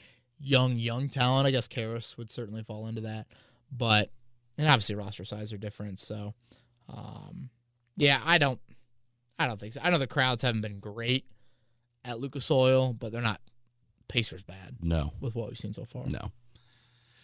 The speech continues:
Speaker 2: Sincere's wondering, at what point does Chris Ballard say enough is enough and just goes and signs a premier free agent that could help this defense?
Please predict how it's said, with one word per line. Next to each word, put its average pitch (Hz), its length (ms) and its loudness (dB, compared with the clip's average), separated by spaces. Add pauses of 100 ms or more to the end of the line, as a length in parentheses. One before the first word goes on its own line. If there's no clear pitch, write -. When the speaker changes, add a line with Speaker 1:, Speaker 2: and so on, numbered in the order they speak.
(280)
Speaker 2:
Sincere's 139 500 2
wondering, 127 420 4
at 98 100 2
what 127 180 0
point 123 200 0
does 98 100 0
Chris - 220 -4
Ballard 110 340 0
say 92 160 0
enough 95 260 0
is 87 120 -2
enough 117 440 0 (100)
and 90 120 -4
just 90 280 -6
goes 104 300 0
and 85 140 -6
signs 92 380 0
a 80 100 -4
premier 120 500 2
free 92 280 0
agent 101 280 2
that 85 140 0
could - 120 -8
help - 200 -4
this - 160 -6
defense? 135 480 0